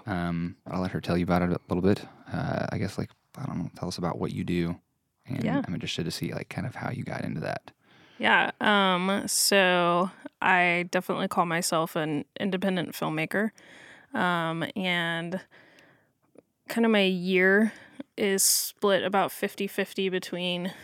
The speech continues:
Speaker 2: um, independent narrative work and what I call corporate work.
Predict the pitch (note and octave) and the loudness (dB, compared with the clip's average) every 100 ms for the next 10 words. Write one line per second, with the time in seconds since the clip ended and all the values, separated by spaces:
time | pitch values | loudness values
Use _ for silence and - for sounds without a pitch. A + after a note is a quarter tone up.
0 | - C4+ F#3+ E3+ D#3+ - G3 F#3 F#3+ F#3 | -14 -4 -2 -2 -2 0 0 0 0 0
1 | E3 - F3+ F3+ F#3 F#3 F#3+ - - - | 0 0 2 2 2 2 0 0 -8 -14
2 | - - F3 D#3+ D#3 F3+ F#3 D#3+ D#3+ E3+ | -6 -2 0 -2 -2 -4 -4 -4 -2 -4
3 | E3+ - D#3+ - - G#2+ - - | -4 -6 -6 -6 -6 -6 -8 -12